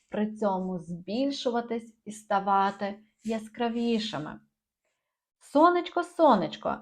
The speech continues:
а йди до мене!» радісно щебетала дівчинка і, підстрибуючи, в кожній руці тримала яйце, по черзі піднімаючи їх до неба, немов перестукуючись крашенками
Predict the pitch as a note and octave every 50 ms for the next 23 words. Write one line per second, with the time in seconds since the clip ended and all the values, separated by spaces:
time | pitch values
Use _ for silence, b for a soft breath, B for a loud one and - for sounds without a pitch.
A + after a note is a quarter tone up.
0 | - _ - A3 G#3+ G#3+ G#3+ G#3+ G#3+ A#3+ C4 C4+ A#3+ C#4+ C#4+ C#4 C#4 C#4 C4+ A3+
1 | F#3 E3+ C#3+ - - - - b b b b b b b G#3 G3 G3 G#3 B3 C#4+
2 | D4+ C#4 A3+ G#3+ G#3 - - G3+ G3+ - - G#3+ F#3 - F#3+ F#3 - F3+ F3 F3
3 | E3+ E3 F#3 F#3+ G#3+ C4 D#4 D4+ - - - B3+ B3 A#3+ A#3 A3 A3 A3 B B
4 | B B _ - A3+ G#3+ A3 - F3+ - - - _ _ _ - F#3+ G3 G3+ G#3+
5 | A#3 B3 B3 G#3+ G#3+ G3 F#3 F3+ F3+ - - E3+ E3+ - - _ _ - A#3+ A#3+
6 | A#3 A3 G#3+ G#3+ G3 F3+ F3 F3 F3 F3 - - - C4+ C#4 D4 C#4+ - _ _
7 | _ - G#3 G#3 G#3 G#3+ G#3+ G#3+ G#3 G#3 G#3 G3+ G3+ G3 G3 G3+ G3+ G3+ G#3+ A3+
8 | A#3 G#3+ - - A#3+ B3 - - - _ _ _ _ _ _ _ _ _ _ _
9 | _ _ _ - F#3+ F#3 F#3 - - A3+ A3 B3+ D4+ D#4+ D4+ B3 G#3 F#3+ F#3 -
10 | - - - _ _ - A#3 A3 G3 G3+ G3 G3 G3 G3 G3+ G#3+ A#3+ C4+ C#4 C4+
11 | C4+ - - G3+ F#3+ F#3+ G3 F#3+ F#3+ G3 G3 F#3+ F#3 F3 F3 E3+ F3 E3 E3 -
12 | - _ _ _ _ _ - G3 G3 F#3+ F#3+ G3 G#3 A#3 C#4+ E4 D#4 - - A#3+
13 | A#3+ B3 A#3+ - - - A#3 A3 G#3+ - G#3 F#3+ F#3+ F#3+ - F3+ F3+ - - _
14 | - F#3+ G3+ A#3 C#4+ D4 D4 - C4 B3+ B3 - A#3+ A3+ A3+ A#3 A#3 A#3+